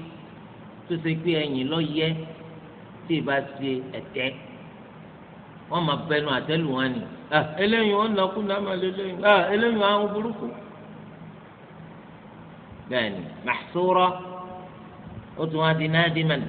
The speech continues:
munqati'an. Wàá dẹni tí ń kábàámà. Ahọ́n padà kábàámà náà ni.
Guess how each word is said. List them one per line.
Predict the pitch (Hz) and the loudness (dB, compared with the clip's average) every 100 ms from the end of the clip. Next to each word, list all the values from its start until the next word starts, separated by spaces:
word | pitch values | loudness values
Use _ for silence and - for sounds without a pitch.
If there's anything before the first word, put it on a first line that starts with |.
| - | -6
munqati'an. | - 156 160 156 175 165 139 139 113 78 - - - - - - - - - - - | -2 0 2 4 4 6 8 8 6 -6 -10 -14 -14 -16 -18 -18 -18 -18 -18 -18 -6
Wàá | 127 160 | 0 2
dẹni | 165 160 | 4 4
tí | 160 180 | 4 0
ń | 180 | 2
kábàámà. | 185 175 165 165 170 - - - - - - - - - - - - - - - - - | 4 6 4 4 2 0 -6 -12 -14 -14 -16 -16 -18 -18 -18 -18 -18 -20 -20 -20 -18 -4
Ahọ́n | 143 151 175 165 | -2 2 2 2
padà | 139 127 | 0 0
kábàámà | 117 147 135 127 127 | 0 0 0 0 0
náà | 120 117 | -2 -2
ni. | 104 | -4